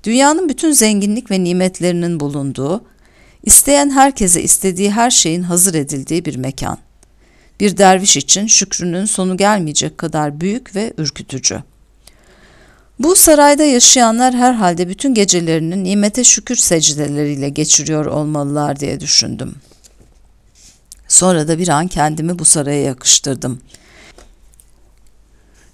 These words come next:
İçinde Stare ile İsmail de olsa diye hayallendim.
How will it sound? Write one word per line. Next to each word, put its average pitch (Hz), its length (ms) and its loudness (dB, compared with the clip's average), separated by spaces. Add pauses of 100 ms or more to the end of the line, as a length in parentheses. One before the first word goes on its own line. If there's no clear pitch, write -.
(120)
İçinde 220 420 2
Stare 190 600 6
ile 143 200 4
İsmail 185 540 4
de - 60 0
olsa 147 380 0
diye 160 240 4
hayallendim. - 920 -2